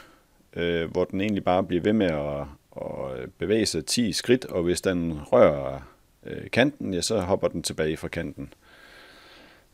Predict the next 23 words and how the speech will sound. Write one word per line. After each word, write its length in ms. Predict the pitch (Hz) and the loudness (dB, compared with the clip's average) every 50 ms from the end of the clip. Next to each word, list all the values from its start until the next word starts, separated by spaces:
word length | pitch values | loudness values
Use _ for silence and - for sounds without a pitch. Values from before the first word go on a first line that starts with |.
| _ _ _ _ _ _ - | _ _ _ _ _ _ -8
Øhm, 520 | 80 76 71 71 71 73 71 71 69 - - - - _ _ _ _ - - _ _ _ _ _ _ _ _ _ _ - - - - - | -6 -6 -6 -6 -8 -8 -8 -10 -12 -14 -16 -20 -20 _ _ _ _ -20 -20 _ _ _ _ _ _ _ _ _ _ -20 -20 -20 -12 -8
så 320 | - - 113 104 101 95 - - - - _ _ _ - | -6 -2 0 2 2 2 0 -2 -10 -20 _ _ _ -2
det 80 | 110 104 | 2 4
må 120 | 117 123 | 6 6
være 140 | 110 101 101 | 8 8 8
noget 160 | 110 117 131 | 8 6 6
med 260 | 135 117 110 117 120 120 | 6 6 6 6 6 6
at 340 | 117 101 92 87 87 82 | 6 6 6 4 4 2
have 120 | 85 104 107 | 2 2 2
en 80 | 113 | 2
forgrening 460 | - - 95 - 113 127 120 110 98 101 | 2 0 4 6 6 6 6 4 4 4
herinde, 280 | 107 104 110 117 107 | 4 4 4 4 4
der, 340 | - 87 85 82 80 80 78 78 | 4 4 6 6 6 4 4 4
øh, 460 | 78 78 76 78 76 78 78 78 - - | 2 2 2 0 0 -2 -2 -4 -4 -2
unders-, 480 | - 92 110 123 110 - - - - - - | 0 2 2 2 2 2 -2 -4 -6 -2 2
der, 180 | 87 85 82 76 - - | 2 2 2 0 -2 0
der, 140 | 87 87 | 0 0
der 120 | - - 90 | 2 2 2
undersøger, 440 | 101 113 117 113 - 104 90 80 73 | 2 4 2 2 4 4 4 4 4
om 240 | 82 82 82 80 | 2 0 -2 0
bolden 380 | 76 - 101 107 - - - 82 | 4 6 6 6 6 2 -2 0
rører 280 | - - 104 101 85 76 | 4 6 6 8 6 6
battet, 400 | - - 95 113 - 127 107 | 6 6 6 8 6 4 0